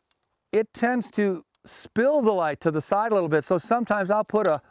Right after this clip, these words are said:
honeycomb grid over it, and that'll channel the light down so I can control the amount of light that I paint the subject with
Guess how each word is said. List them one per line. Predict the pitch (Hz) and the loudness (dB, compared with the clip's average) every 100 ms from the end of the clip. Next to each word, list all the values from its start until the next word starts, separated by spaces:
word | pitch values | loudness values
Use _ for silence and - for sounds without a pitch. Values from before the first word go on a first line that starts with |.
| - | -18
honeycomb | - 214 254 - 214 202 | -4 -2 0 0 0 2
grid | 185 247 | 2 2
over | 220 165 180 | 2 2 0
it, | 170 | -2
and | 165 | 0
that'll | 190 190 151 | 0 0 -4
channel | - - 208 240 247 | -8 -4 0 0 2
the | 214 | 2
light | 208 196 185 | 2 0 0
down | 214 196 139 - - | -2 -2 -4 -14 -18
so | - 180 | -2 0
I | 180 | 0
can | 156 | -2
control | 131 151 - - 170 208 247 220 | -4 -4 -4 -2 0 2 0 2
the | 190 | 0
amount | 165 165 160 | 2 0 0
of | 147 | 0
light | 151 156 151 | 0 0 0
that | 135 | 0
I | 131 | 0
paint | - 175 160 | -2 -4 -4
the | 143 | -4
subject | 151 131 139 - | -2 -2 -4 -2
with | 139 175 - | 0 0 -4